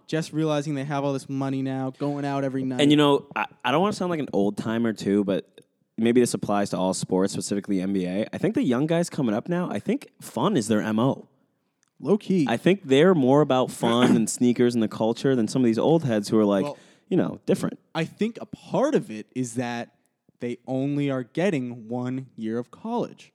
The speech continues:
Speaker 2: Yeah. Seriously.
Speaker 1: I think they're,
Speaker 2: They, they
Speaker 1: they're,
Speaker 2: want
Speaker 1: they're
Speaker 2: their
Speaker 1: going
Speaker 2: fun.
Speaker 1: to college for one year, then they're g-, then now all of a sudden they still wanna live the college life.
Speaker 2: Yeah.
Speaker 1: But they're professional athletes, and they're, the
Speaker 2: They're
Speaker 1: funniest
Speaker 2: loaded.
Speaker 1: part is they're not even twenty-one.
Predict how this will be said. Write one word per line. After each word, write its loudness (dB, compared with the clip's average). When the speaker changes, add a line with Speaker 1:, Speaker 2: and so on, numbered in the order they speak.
Speaker 2:
Yeah. 4
Seriously. 4
Speaker 1:
I 2
think -2
they're, 0
Speaker 2:
They, 6
they 0
Speaker 1:
they're, 8
Speaker 2:
want 8
Speaker 1:
they're 8
Speaker 2:
their -2
Speaker 1:
going 6
Speaker 2:
fun. 4
Speaker 1:
to 2
college 8
for 4
one 4
year, 4
then 2
they're 0
g-, -8
then -6
now -2
all -2
of -6
a -4
sudden -6
they -4
still -2
wanna 2
live -2
the -6
college -6
life. -4
Speaker 2:
Yeah. 0
Speaker 1:
But -8
they're -2
professional -4
athletes, -6
and -12
they're, -14
the 0
Speaker 2:
They're 2
Speaker 1:
funniest 8
Speaker 2:
loaded. -6
Speaker 1:
part 0
is -6
they're -2
not 0
even -4
twenty-one. -4